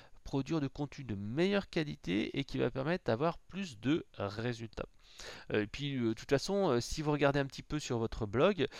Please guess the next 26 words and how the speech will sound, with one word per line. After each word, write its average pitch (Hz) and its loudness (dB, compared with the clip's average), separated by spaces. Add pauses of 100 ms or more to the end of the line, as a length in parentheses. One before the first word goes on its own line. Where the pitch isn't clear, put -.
(220)
euh, 110 4
vous 127 -2
allez 123 6
voir, 135 6
ou 139 -2
votre 107 2
site - -2
internet, 117 2
vous 123 2
allez 113 6
très 170 4
bien 139 4
voir 143 4
que, 123 2 (380)
euh, 98 0
c'est - -2
généralement, 160 6
euh, 113 8
les, 117 2
les 120 2
articles 143 2
qui - -8
sont 127 -4
plutôt, 139 0
euh, 101 2 (340)
longs, 170 6